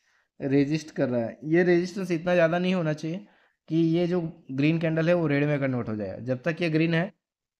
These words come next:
तब तक हमको कोई प्रॉब्लम नहीं है, मार्केट बुलिश, <clears throat> मतलब एचडीएफ़सी बैंक ऊपर की तरफ ही जाएगा, और एचडीएफ़सी बैंक ऊपर जाएगा मतलब बैंक निफ्टी को भी वो ऊपर लेके जाएगा। ठीक है गाइस,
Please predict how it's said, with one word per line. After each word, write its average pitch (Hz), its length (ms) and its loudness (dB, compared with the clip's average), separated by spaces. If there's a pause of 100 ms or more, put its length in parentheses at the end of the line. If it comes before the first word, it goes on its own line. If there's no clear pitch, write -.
तब 135 160 0
तक 170 140 2
हमको 160 280 0
कोई 175 200 4
प्रॉब्लम 170 340 2
नहीं 185 140 0
है, 185 40 0
मार्केट 156 320 0
बुलिश, 165 360 -2 (160)
<clears throat> - 140 -14
मतलब 170 360 2
एचडीएफ़सी 170 460 -2
बैंक 175 280 -2
ऊपर 160 240 -4
की 175 120 -4
तरफ 156 300 -4
ही 180 80 -2
जाएगा, 113 360 -2 (400)
और 127 140 0
एचडीएफ़सी 175 440 -2
बैंक 180 200 0
ऊपर 175 240 0
जाएगा 170 340 2 (240)
मतलब 180 540 -4 (420)
बैंक 165 320 0
निफ्टी 175 280 -4
को 196 160 -2
भी 220 120 -4
वो 202 100 2
ऊपर 175 320 0
लेके 156 300 -2
जाएगा। 107 400 -2 (1900)
ठीक 147 220 -8
है 185 100 0
गाइस, 185 280 -4